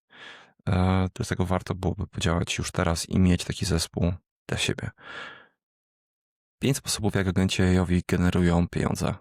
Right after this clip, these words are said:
Jak to przekłada się na poziom w ogóle twojej, twoich, potencjalnie twoich środków w banku. Więc, e,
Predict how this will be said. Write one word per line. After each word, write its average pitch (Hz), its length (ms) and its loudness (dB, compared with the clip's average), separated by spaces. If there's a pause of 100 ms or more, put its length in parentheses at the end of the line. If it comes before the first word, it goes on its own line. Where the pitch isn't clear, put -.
(440)
Jak - 400 -4 (560)
to - 100 -2
przekłada - 420 -4
się - 180 -2
na 85 260 2
poziom 87 320 -2
w - 20 -4
ogóle - 160 -4
twojej, 87 320 0 (400)
twoich, - 260 -4
potencjalnie - 480 -2
twoich - 200 -4
środków - 340 -6
w - 40 -20
banku. - 280 -6 (180)
Więc, - 460 -4
e, 92 180 0